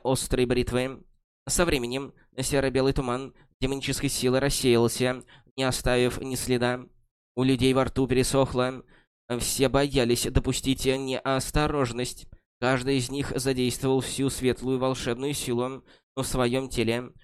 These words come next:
чтобы поддержать существование светлой области. Никто не осмеливался признать, ушел ли сам, э, на самом деле злой демон, или, как раньше, этот неубиваемый дух вновь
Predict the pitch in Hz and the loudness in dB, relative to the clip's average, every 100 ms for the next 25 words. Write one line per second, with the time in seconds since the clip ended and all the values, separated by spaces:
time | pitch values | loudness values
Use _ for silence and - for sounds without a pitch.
0 | _ _ 131 120 131 135 127 127 123 131 | _ _ -6 -2 0 0 0 -2 0 -2
1 | 120 131 123 - - 135 135 - 143 139 | 0 -2 -2 -4 -4 -4 -6 -4 -4 -2
2 | 117 117 120 123 117 - 131 117 120 123 | -2 -2 -4 -4 -6 -4 -2 -2 0 -2
3 | 131 117 120 - 127 127 - _ _ _ | 0 -2 -4 -2 -6 -6 -14 _ _ _
4 | - 135 - 127 135 139 135 117 117 117 | -8 -4 -2 -4 -2 -4 -2 0 0 -2
5 | 123 127 131 - _ - 139 120 120 127 | -4 -6 -8 -18 _ -2 0 0 -2 -4
6 | 127 - 143 - 123 117 120 127 123 120 | -4 -4 -4 -2 0 2 0 0 -2 -2
7 | 123 131 127 123 123 123 - 123 131 120 | -2 -2 0 0 0 -2 0 -2 -2 2
8 | 117 120 127 - - - _ 123 123 123 | 2 2 -2 -8 -20 -20 _ -4 0 4
9 | 120 113 117 117 123 - _ _ 131 123 | 2 2 -2 -2 -6 -14 _ _ 2 4
10 | 123 131 120 139 123 120 113 131 - 127 | 4 2 0 0 -2 -2 -2 -2 0 0
11 | 127 - 139 135 131 135 123 117 117 123 | 0 -2 -4 -4 0 2 2 2 2 0
12 | 120 123 - 127 123 120 - | 2 0 -2 -6 -2 -2 -4